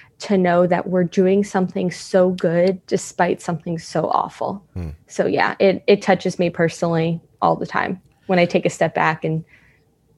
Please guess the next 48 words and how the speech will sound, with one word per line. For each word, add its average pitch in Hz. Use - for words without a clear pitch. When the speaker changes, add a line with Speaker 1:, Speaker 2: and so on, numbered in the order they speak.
Speaker 1:
reflect -
on 175
everything. 170
Speaker 2:
Yeah, 104
I 104
can't 110
imagine 90
it 65
wouldn't. 85
I, 110
I 110
mean, 113
I 113
can 113
tell 104
you 92
that 80
at 90
the 92
beginning 90
of 82
the 82
episode 85
where, 80
you 78
know, 78
you 73
said 76
that 76
you 87
felt 90
like 76
what 82
you 76
learned 78
on 71
the 71
podcast, 78
like, 76
led 76
to 69
a 65
healthy 76
pregnancy. 73
I 151
Speaker 1:
Yeah. 196
Speaker 2:
was, -
that, 95